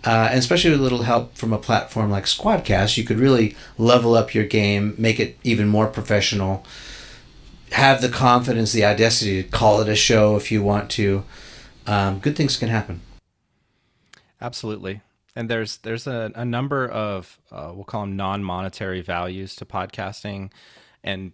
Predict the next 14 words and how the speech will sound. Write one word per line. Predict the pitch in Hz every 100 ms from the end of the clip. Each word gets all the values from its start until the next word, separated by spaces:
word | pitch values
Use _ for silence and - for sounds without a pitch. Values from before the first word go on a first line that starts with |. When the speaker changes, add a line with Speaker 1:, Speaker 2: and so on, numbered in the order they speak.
| -
Speaker 2:
because | 107 - 107 104
podcasting | - 101 101 113 95 - 95 87 -
is | 90 87
so | - - 95 101
personalized | - 85 82 - 101 101 104 104 -
and | 87
the, | 80 80 78 -
there's | - 80 76
so | - - 101 101 98 95 95 _ _ _ _ _ _ 98
granular | 101 92 92 107 107 104 98
niches | 90 85 92 - 113 110 -
that | - 90 -
people | 101 92 101 92 87
are | 92 87 82 80